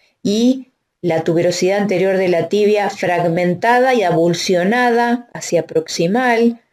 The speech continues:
¿sí? El corte transversal y la resolución quirúrgica, eh, de este niño de dieciséis años,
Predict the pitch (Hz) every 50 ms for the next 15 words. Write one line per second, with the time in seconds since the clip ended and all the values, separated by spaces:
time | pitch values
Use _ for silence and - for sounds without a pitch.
0 | _ _ _ _ _ - - 214 214 226 233 220 170 - 185 175 170 - 170 165
1 | - 170 160 160 - 151 165 180 190 - - 269 269 254 247 247 254 247 - -
2 | _ _ _ _ _ _ - 175 175 175 170 170 175 - - 175 170 170 170 -
3 | 202 202 196 190 214 220 220 233 233 233 220 226 233 233 226 240 240 247 240 240
4 | - _ _ _ _ _ _ _ 156 156 156 147 147 147 143 - - - - -
5 | 165 165 165 - 175 160 156 156 160 160 170 165 160 151 151 147 - - 143 -
6 | - 156 156 151 - - 131 123 127 - - _